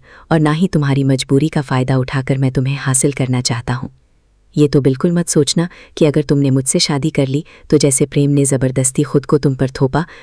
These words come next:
मैं वैसा कुछ करूँगा। मैं पहले भी कह चुका हूँ और अब फिर कह रहा हूँ कि मेरी तरफ से तुम पर कभी कोई दबाव नहीं रहेगा। हम इस बच्चे के माँ बाप बनकर या दोस्त बनकर भी साथ रह सकते हैं। दुनिया की नज़र में पति पत्नी होंगे,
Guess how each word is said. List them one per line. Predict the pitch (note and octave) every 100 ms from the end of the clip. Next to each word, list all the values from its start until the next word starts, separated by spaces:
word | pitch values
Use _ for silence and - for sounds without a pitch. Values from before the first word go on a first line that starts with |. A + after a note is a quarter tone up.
| -
मैं | D#3
वैसा | C#3 C3 D3
कुछ | C3 C3
करूँगा। | - A#2+ A#2+ A#2+ - _ _ _ _ _ _ -
मैं | D3
पहले | C#3 C3+ D#3
भी | D#3+ F3
कह | D#3
चुका | D#3 D3+ C#3+
हूँ | C#3+ G#3 - - D3
और |
अब | C#3+ C3+
फिर | F3+
कह | - D3
रहा | C#3+ C3+ C3+
हूँ | E3+ - - -
कि | D#3+
मेरी | D3 D#3+
तरफ | - C#3+ C3+
से | D3
तुम | C3+ C3+
पर | C#3+
कभी | C3+ C3+ D3
कोई | - C#3+
दबाव | C#3 B2+ B2+ C3
नहीं | C3 C3
रहेगा। | B2 B2+ - - _ _ _ _ _
हम | D#3+ C#3+
इस | C3
बच्चे | C3 C3 D3
के | C#3+
माँ | C3+ C3
बाप | C3 C3
बनकर | C3+ C3 C3 - - - -
या | D3
दोस्त | C3+ D#3+ - -
बनकर | C3 C3+ C3
भी | D#3+
साथ | - C3 C3
रह | C3
सकते | C3 C3 -
हैं। | C3 C#3 - _ _ -
दुनिया | C#3+ C#3 C#3
की | C#3
नज़र | C3 B2 C3+
में | C3
पति | C3 C3 D#3
पत्नी | C3 C3 C#3
होंगे, | C3+ C3 D#3